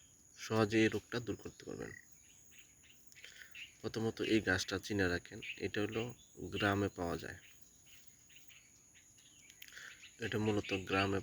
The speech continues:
পাওয়া যায়। যেসব জমি চাষবাস করা হয় না, ওই সব জমিতে এটা হয়ে থাকে। এই গাছটা নাম হইল নাকফুল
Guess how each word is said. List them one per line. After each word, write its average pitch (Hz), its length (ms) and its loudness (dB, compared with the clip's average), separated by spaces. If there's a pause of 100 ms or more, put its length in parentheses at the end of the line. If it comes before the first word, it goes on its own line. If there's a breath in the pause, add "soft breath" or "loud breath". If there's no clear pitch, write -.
পাওয়া 87 300 -2
যায়। 92 200 -2 (1000)
যেসব 107 280 2 (120)
জমি 117 200 10 (220)
চাষবাস 104 420 6 (120)
করা 101 200 6
হয় 95 280 2
না, 110 140 4 (320)
ওই 113 180 8 (140)
সব 110 160 2
জমিতে 107 400 4
এটা 95 220 2 (140)
হয়ে 90 180 2
থাকে। - 320 -10 (3250)
এই 117 120 4 (100)
গাছটা 104 360 2 (2750)
নাম 110 200 8
হইল 107 180 8 (160)
নাকফুল - 440 2